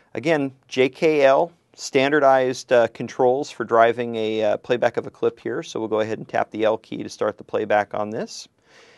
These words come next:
And, uh, I can go ahead and stop, pause, rewind using the J and the K keys,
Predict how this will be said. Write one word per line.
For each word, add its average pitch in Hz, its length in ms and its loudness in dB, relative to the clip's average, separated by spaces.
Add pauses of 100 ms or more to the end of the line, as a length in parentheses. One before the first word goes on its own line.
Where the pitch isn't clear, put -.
(220)
And, 123 380 2
uh, 135 140 8
I 135 100 4
can 147 140 -8
go 139 80 4
ahead 131 160 -4
and 107 80 -8
stop, 139 480 2
pause, 120 420 4
rewind 127 640 -2
using 110 300 -10
the 104 60 -8
J 107 220 -4
and 104 120 -6
the - 40 -10
K 127 320 -4
keys, 120 560 -8